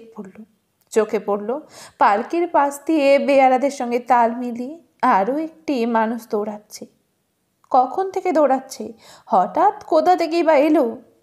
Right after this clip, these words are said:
কিছু বলতে চায় নাকি? রামকালী বেয়ারাদের আদেশ দিলেন থামাতে, আর তারপরই নজরে পড়ল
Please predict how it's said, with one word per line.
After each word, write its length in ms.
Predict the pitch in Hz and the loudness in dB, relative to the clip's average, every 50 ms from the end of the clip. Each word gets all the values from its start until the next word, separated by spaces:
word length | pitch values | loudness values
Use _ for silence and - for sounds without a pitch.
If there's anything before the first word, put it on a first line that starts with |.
| _ _ _ | _ _ _
কিছু 320 | - 233 233 - 247 247 240 - - - _ 220 | -8 -6 -4 -4 -4 -4 -6 -10 -20 -12 _ -2
বলতে 380 | 190 202 - - 233 277 302 | -2 0 -2 -2 -4 -4 -2
চায় 200 | 302 349 359 359 | 0 0 0 0
নাকি? 460 | 349 359 339 - - 233 220 - - _ _ _ _ _ _ _ _ _ _ _ _ _ _ _ _ _ _ _ _ _ _ _ _ _ _ _ | 0 -4 -6 -6 -10 -12 -12 -14 -16 _ _ _ _ _ _ _ _ _ _ _ _ _ _ _ _ _ _ _ _ _ _ _ _ _ _ _
রামকালী 560 | 294 294 302 302 302 - 330 294 285 247 247 | 2 2 2 2 -2 -4 -4 -4 -2 -4 -4
বেয়ারাদের 520 | 240 233 269 247 233 226 226 220 233 240 233 | -2 0 2 4 4 4 4 2 2 2 4
আদেশ 360 | 226 220 220 208 240 240 226 | 4 4 2 0 -2 -6 -6
দিলেন 340 | - 233 220 220 247 294 311 | -8 -8 -8 -6 -8 -10 -12
থামাতে, 520 | - 262 240 226 220 208 196 _ - 220 - _ _ _ _ _ _ _ _ _ _ _ _ _ | -8 -8 -8 -8 -8 -10 -16 _ -20 -20 -20 _ _ _ _ _ _ _ _ _ _ _ _ _
আর 120 | 240 233 233 - | -4 -4 -2 0
তারপরই 680 | 226 208 190 208 214 - - 294 294 294 294 240 233 | 0 0 0 -2 -6 -6 -4 -4 -2 -2 -2 -4 -2
নজরে 440 | 247 240 254 226 233 233 233 226 233 | -2 0 0 0 0 0 -2 -4 -4
পড়ল 380 | 233 - 226 220 226 _ 214 | -6 -6 -12 -12 -10 _ -18